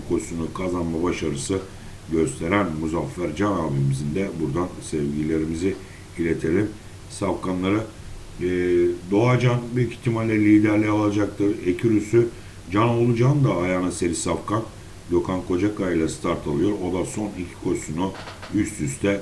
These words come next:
kazanma başarısı gösterdi. Doğa Can liderlik yapacaktır. Ee, büyük ihtimalle gruba. Ee, sonlarda, e, çünkü son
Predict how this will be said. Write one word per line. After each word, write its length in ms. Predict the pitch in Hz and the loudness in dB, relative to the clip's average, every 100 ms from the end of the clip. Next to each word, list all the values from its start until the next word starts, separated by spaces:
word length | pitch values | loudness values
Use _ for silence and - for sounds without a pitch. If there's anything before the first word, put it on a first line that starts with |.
| - | -2
kazanma 500 | 101 85 80 80 98 | -2 -2 -2 -2 0
başarısı 600 | - 85 76 69 104 107 - - - - 101 | 0 0 -2 0 0 0 -4 -14 -16 -6 2
gösterdi. 560 | 101 95 104 98 107 | 2 2 2 2 2
Doğa 260 | 110 110 104 | 4 4 4
Can 280 | 110 107 104 | 2 2 4
liderlik 460 | 101 107 110 107 | 6 6 4 4
yapacaktır. 640 | 101 90 82 78 - 98 101 - - - - | 0 2 0 0 0 0 0 -10 -16 -16 -10
Ee, 440 | 76 78 76 71 71 | -4 -2 -2 -2 2
büyük 200 | 104 - | 2 2
ihtimalle 460 | - 90 85 78 | -4 -2 0 2
gruba. 500 | 80 87 78 92 98 - - - - - 78 | 4 4 4 2 0 -4 -14 -16 -16 -14 -8
Ee, 60 | 76 69 69 69 71 - | -4 -2 -2 -2 -6 -6
sonlarda, 540 | 107 98 98 95 92 101 101 - - - - | -4 0 2 2 4 2 0 -10 -16 -16 -10
e, 60 | 76 78 71 | -4 -4 -4
çünkü 320 | - 92 110 - | -8 -4 -4 -2
son 240 | 110 110 | -2 -4